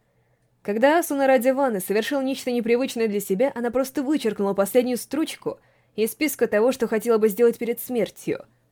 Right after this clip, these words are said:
И теперь, когда у нее получилось, она сможет с чистой совестью и без сожалений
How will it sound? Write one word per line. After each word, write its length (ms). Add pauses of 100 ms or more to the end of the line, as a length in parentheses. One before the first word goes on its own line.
(600)
И 160
теперь, 300
когда 260
у 40
нее 200
получилось, 760 (480)
она 180
сможет 340
с 20
чистой 320
совестью 540
и 40
без 180
сожалений 680